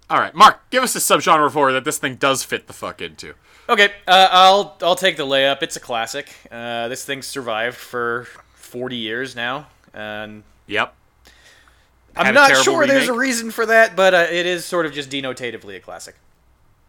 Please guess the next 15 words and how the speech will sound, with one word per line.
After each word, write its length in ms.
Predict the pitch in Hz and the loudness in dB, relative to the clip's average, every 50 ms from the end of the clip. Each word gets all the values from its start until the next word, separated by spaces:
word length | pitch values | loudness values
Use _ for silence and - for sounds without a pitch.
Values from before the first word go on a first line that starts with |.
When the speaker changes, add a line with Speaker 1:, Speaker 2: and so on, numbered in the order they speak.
| _ _ _ _ _ | _ _ _ _ _
Speaker 1:
Then 240 | 120 120 123 123 135 | -12 -8 -6 -2 -2
I 80 | 147 | -2
think 220 | 170 - 240 - - | -4 -4 -10 -14 -14
this 100 | 196 170 | -18 -14
is 80 | - | -10
gonna 160 | - 165 156 139 | -8 -8 -6 -6
be 100 | 131 120 | -6 -6
a 60 | 107 | -8
spicy 360 | - - 127 117 113 - 104 95 | -6 -4 -4 -4 -4 -6 -8 -12
one, 140 | 92 92 | -12 -12
because 200 | 90 92 - 107 | -12 -12 -10 -6
I 60 | - 196 | -6 -6
think 180 | - 175 - | -6 -8 -10
this 140 | - 131 - | -8 -8 -4
absolutely 960 | - 143 131 117 - 123 113 107 107 107 110 135 143 139 - 101 92 87 - | -4 -4 -4 -4 -6 -8 -8 -8 -10 -10 -8 -8 -8 -8 -8 -12 -14 -14 -12